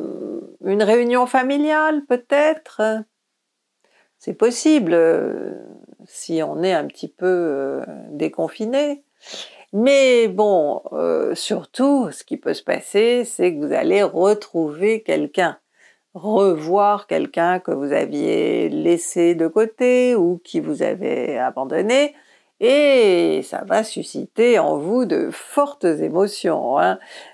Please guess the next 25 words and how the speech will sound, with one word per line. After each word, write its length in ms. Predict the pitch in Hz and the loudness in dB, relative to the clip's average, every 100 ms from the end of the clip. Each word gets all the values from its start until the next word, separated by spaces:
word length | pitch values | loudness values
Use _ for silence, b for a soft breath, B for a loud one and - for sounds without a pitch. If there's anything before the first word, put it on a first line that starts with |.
| _ | _
Euh, 760 | - - 62 113 110 107 - - | -2 0 0 0 -2 -4 -6 -4
parce 220 | 185 - | -4 -4
que 300 | - 226 240 | -2 2 4
le 240 | 214 185 214 | 4 2 2
secteur 420 | 220 202 - 185 | 2 -2 0 0
où 80 | 156 | 0
se 160 | - | -2
trouve 380 | 160 - 175 143 | -6 -2 -4 -2
le 100 | 156 | -4
soleil 380 | 156 165 156 160 | -2 -2 0 0
et 60 | 147 | -2
Vénus 400 | 139 175 208 202 | -4 -2 -2 -2
est 140 | - | -4
un 120 | 156 | -6
secteur 420 | - 160 - 160 | -6 -10 -6 -6
d'émotions, 1120 | 156 165 175 156 143 - 156 156 180 208 202 | -2 0 0 0 -6 -10 -10 -8 -6 -6 -4
euh, 60 | 143 - B B B | -6 -6 B B B
et 120 | 170 | 0
d'émotions 560 | 170 180 156 143 220 214 | 2 2 0 -2 -2 -2
que 40 | |
vous 120 | 156 | 0
êtes 160 | 170 156 | 0 -2
obligé 280 | 139 160 202 | -4 0 0
de 40 | |
sortir, 420 | 202 - - - | -2 -8 -8 -14